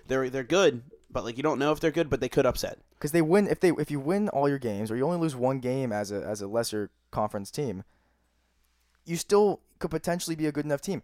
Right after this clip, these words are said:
Speaker 2: You just haven't had the opportunity to play actual teams. And if you don't have the opportunity, and, and, and, you know, the committee's saying, "Well, you know, it sucks to suck. You didn't get a chance to play good teams,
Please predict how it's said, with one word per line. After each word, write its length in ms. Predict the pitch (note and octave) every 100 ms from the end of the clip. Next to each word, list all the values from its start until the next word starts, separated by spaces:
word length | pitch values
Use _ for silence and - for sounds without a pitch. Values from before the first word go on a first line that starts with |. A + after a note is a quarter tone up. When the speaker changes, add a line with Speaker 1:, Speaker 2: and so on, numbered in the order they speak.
| _
Speaker 2:
You 80 | D#3+
just 140 | F#3+ -
haven't 260 | D#3 D#3+
had 140 | D3+ D3
the 80 |
opportunity 640 | C3+ C3+ B2+ F3 G3+ C3 A#2 _ -
to 100 | A#2
play 600 | - B2 D#3 C#3 A#2 - _ -
actual 540 | B2 C3+ - C#3 A#2 A2+
teams. 520 | F3 D3 G#2 B2+ - _ _ _ _ _ _ -
And 80 | D#3+
if 80 | F3
you 40 |
don't 100 | F#3+
have 80 | F3
the 80 | F3+
opportunity, 540 | E3 D#3 G#3+ F3 D3+
and, 120 | D3 C3+
and, 240 | B2+ C3+ A#2+
and, 220 | B2+ C#3+
you 40 |
know, 60 | B2
the 80 | A#2
committee's 280 | D3 D#3 C#3+
saying, 160 | C3+
"Well, 260 | C3+ C3 B2
you 80 | C#3+
know, 120 | A#2
it 100 | -
sucks 240 | C#3 C3
to 80 | A#2+
suck. 340 | - F3 D3+ - _ _ -
You 140 | C3
didn't 320 | C#3+ C3+ A2+
get 120 | C3 B2+
a 40 |
chance 240 | - D3+ D#3
to 60 |
play 140 | C3+ A#2+
good 180 | A2 G2+
teams, 380 | G#2+ G#2+ A#2+